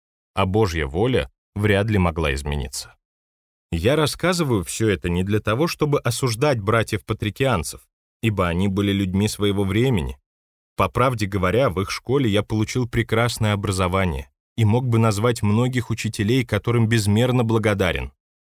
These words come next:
И тем более я не имею претензий к своим родителям, потому что многое от них скрывал.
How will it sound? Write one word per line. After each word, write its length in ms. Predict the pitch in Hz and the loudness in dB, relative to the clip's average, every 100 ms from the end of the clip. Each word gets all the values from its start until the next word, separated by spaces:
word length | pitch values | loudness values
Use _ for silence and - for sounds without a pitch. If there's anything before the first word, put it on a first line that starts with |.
| _ _ | _ _
И 100 | 139 | -6
тем 260 | 117 117 92 | 0 2 2
более 380 | 90 135 113 82 | 2 2 2 0
я 180 | 78 113 | 0 2
не 220 | 127 123 | 2 4
имею 320 | 113 127 123 | 4 2 0
претензий 600 | 113 110 - 127 117 117 | 0 -2 0 0 0 -2
к 60 | - | -2
своим 340 | 101 107 120 | 0 2 2
родителям, 600 | 107 104 143 - 76 67 | 2 0 -4 -4 -4 -6
потому 320 | 69 76 82 | -4 -4 -2
что 180 | 82 80 | -4 -6
многое 520 | 78 78 101 117 107 | -4 -4 -2 0 0
от 100 | 87 | 0
них 180 | 95 90 | -4 -6
скрывал. 540 | - 110 117 135 69 | -6 -4 -2 -2 -4